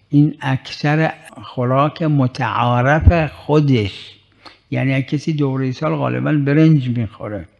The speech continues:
گوشت می‌خوره، این پول سه کیلو گوشت بده،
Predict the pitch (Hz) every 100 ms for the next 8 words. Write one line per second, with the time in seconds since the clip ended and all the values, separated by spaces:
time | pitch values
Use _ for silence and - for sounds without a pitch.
0 | _ - _ _ 156 156 - - 151 127
1 | - 127 139 139 - 151 151 143 151 147
2 | 143 151 147 165 - - 135 110 82 78